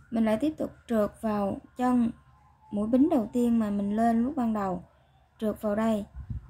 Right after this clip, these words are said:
một mũi trượt. Rồi, tiếp tục ở hàng tiếp theo mình lại lên một bính. Mình coi một bính này như là một mũi đơn. Mình tiếp tục thực hiện một mũi tăng tại đây.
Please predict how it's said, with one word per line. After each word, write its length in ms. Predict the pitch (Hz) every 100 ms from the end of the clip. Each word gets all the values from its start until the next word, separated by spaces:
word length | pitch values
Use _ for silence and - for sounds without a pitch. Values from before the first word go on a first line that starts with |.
| -
một 240 | 208 202 208
mũi 180 | 196 208
trượt. 240 | 226 - - - - - _ - _ - - - _ _ - - - -
Rồi, 360 | 233 226 208 220 - - -
tiếp 140 | 302 311
tục 320 | 247 208 - - -
ở 80 | 240
hàng 260 | 269 226 220
tiếp 140 | 277
theo 260 | 285 254 240
mình 220 | 233 214
lại 160 | 202 233
lên 300 | 247 240 220
một 120 | - -
bính. 260 | 233 262 359 - - - -
Mình 160 | 233 220
coi 140 | 254 254
một 120 | 233
bính 240 | 240 269 349
này 100 | 233
như 220 | 226 240
là 80 | 226
một 160 | 196 -
mũi 140 | 202
đơn. 340 | 240 247 233 233 - - -
Mình 160 | 233 226
tiếp 160 | 302 302
tục 140 | 202 -
thực 180 | 208
hiện 340 | 226 196 196 214
một 180 | 202 202
mũi 160 | 202
tăng 320 | 226 247 233
tại 160 | 214 202
đây. 320 | 226 226 220